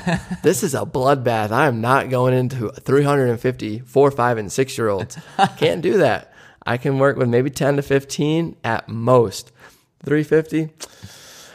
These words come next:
Speaker 2: Forget about it. However, after some consideration,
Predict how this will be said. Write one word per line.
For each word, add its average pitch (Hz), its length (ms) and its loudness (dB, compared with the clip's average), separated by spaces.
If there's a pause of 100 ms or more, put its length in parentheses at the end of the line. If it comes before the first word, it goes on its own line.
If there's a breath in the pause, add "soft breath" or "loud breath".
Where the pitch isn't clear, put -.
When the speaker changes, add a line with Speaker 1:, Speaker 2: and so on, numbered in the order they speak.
Speaker 2:
Forget 139 260 4
about 90 240 -2
it. - 80 -10 (580)
However, 185 560 4
after 127 440 0
some 117 200 -2
consideration, 120 880 0